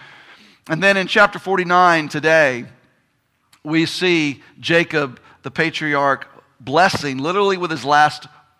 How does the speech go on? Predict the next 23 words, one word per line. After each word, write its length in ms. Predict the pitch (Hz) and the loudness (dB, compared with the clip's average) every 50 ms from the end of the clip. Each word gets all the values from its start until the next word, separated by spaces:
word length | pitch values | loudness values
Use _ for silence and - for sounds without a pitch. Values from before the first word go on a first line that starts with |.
| _ _ - | _ _ -18
breath, 500 | 120 110 139 131 127 110 - - - - _ _ _ _ _ _ _ _ _ _ _ _ _ _ | -10 -4 -2 -2 -2 -2 -6 -10 -20 -20 _ _ _ _ _ _ _ _ _ _ _ _ _ _
blessing 680 | - 113 110 147 151 160 165 156 - - 156 147 139 127 | -18 -10 -2 2 4 4 4 2 0 -6 -6 -6 -6 -6
his 280 | 127 131 147 151 139 - | -8 -8 -8 -8 -8 -10
twelve 600 | - - - 147 139 135 131 131 131 127 - - | -12 -10 -6 -2 -2 0 0 -2 -4 -8 -12 -14
sons 560 | - - 143 135 127 120 113 117 120 - - _ _ _ _ _ _ _ _ _ | -10 -8 -6 -6 -6 -6 -8 -12 -14 -16 -20 _ _ _ _ _ _ _ _ _
who 120 | 143 139 | -10 -10
will 100 | 139 135 | -8 -8
become 400 | 131 135 - 143 139 135 127 127 | -8 -8 -6 -4 -4 -4 -6 -8
the 80 | 123 110 | -12 -14
twelve 340 | - - 139 131 123 117 | -10 -6 -6 -6 -6 -6
tribes 680 | - - - 143 131 127 123 120 113 110 107 - - - - _ - - _ _ _ _ _ _ | -8 -6 -4 0 0 0 0 0 -2 -6 -10 -14 -16 -18 -20 _ -20 -20 _ _ _ _ _ _
of 180 | - 123 120 - - | -8 -8 -8 -8 -10
Is-, 340 | 135 131 127 117 95 - - _ _ - | -12 -12 -12 -12 -14 -16 -18 _ _ -14
Israel. 540 | 123 123 120 - 107 110 110 110 107 - - _ _ _ _ _ _ _ _ _ _ _ _ _ _ _ _ _ _ _ - | -12 -12 -12 -14 -16 -16 -16 -18 -18 -20 -20 _ _ _ _ _ _ _ _ _ _ _ _ _ _ _ _ _ _ _ -14
And 120 | 139 135 | -12 -4
so 360 | - 185 180 170 165 147 131 | 2 2 4 4 2 0 -4
once 320 | 160 160 160 175 175 - 175 | -6 -2 0 0 0 0 -4
again, 500 | 170 131 180 190 196 185 170 160 156 151 | -6 -2 0 2 2 2 2 0 -2 -4
we 140 | 165 165 | -4 -4
will 480 | 160 151 156 156 151 147 143 135 - _ _ _ _ _ _ _ _ _ _ _ _ _ _ _ _ _ _ _ | -2 -2 -2 0 0 -2 -2 -6 -10 _ _ _ _ _ _ _ _ _ _ _ _ _ _ _ _ _ _ _
see 520 | - - - - 202 214 214 202 185 160 | -16 -14 -8 -4 -2 0 0 0 0 0
in 220 | 160 175 170 165 156 | 0 0 0 0 0
this 380 | 180 202 202 - - - - | 0 0 0 0 -4 -8 -12